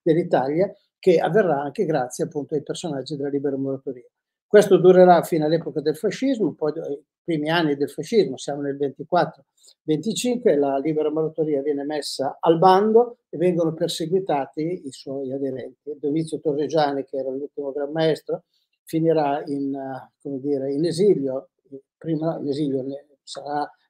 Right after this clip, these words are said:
va dato al confine e poi, eh, ritornerà a casa, ma sarà sempre, eh, vigilato. Il, il Grande Oriente rinasce nel primo dopoguerra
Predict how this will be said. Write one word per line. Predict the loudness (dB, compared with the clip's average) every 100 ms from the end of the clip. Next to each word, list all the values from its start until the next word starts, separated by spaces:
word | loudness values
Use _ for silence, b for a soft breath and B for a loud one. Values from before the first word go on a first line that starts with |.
| 0
va |
dato | 2 4 2
al | 2
confine | 0 0 0 0 0 -2
e | -4
poi, | -4 -4
eh, | -6 _ _ -6 -4
ritornerà | -4 0 0 2
a | 0
casa, | -2 -6 -6
ma | -6
sarà | -4 -4
sempre, | -2 -4 -4 -6 -8 -8 -8
eh, | -10
vigilato. | -8 -6 -8 -10 -14 _ _ _ _ _
Il, | -4 -4 0
il | -2 4
Grande | 4 6
Oriente | 6 6 4 0 -2
rinasce | 0 2 2 0 0 2 2 -4 _ _
nel | -2 0 2 0 -2
primo | 2 6 6 4 0
dopoguerra | 0 0 2 6 8 8 6 4 4